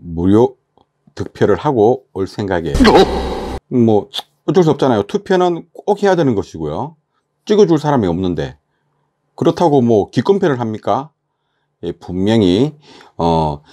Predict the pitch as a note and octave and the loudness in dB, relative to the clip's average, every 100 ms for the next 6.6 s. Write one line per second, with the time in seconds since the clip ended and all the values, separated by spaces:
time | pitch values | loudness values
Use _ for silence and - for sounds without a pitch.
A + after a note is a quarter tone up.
0 | - _ G#2+ G#2 F2+ C3 C3+ - - - | -20 _ -2 2 2 0 -2 -6 -4 0
1 | C#3 B2+ G2 G2 G2+ F2+ E2 C#2+ D2 D#2 | 0 0 -4 -4 -2 -2 -4 -6 -6 -4
2 | F#2 F2 E2+ D#2+ D#2+ D2+ F#2+ D2+ - _ | -4 -4 -6 -6 -4 -2 0 -2 -8 _
3 | _ _ _ _ _ - B2+ B2 - C#3 | _ _ _ _ _ 0 2 2 2 2
4 | E3+ A2+ G#2 G#2 F2+ - G#2+ A#2+ D3+ D#3 | 2 0 -2 -2 -4 -8 -2 -2 -2 -2
5 | B2 G2 G2+ F2 E2 G2+ - - C#3 A#2 | -4 -2 -2 -2 -4 -6 -10 -8 -4 -2
6 | F#2 E2 E2 D2+ E2 C#2+ | -4 -4 -4 -2 -4 -4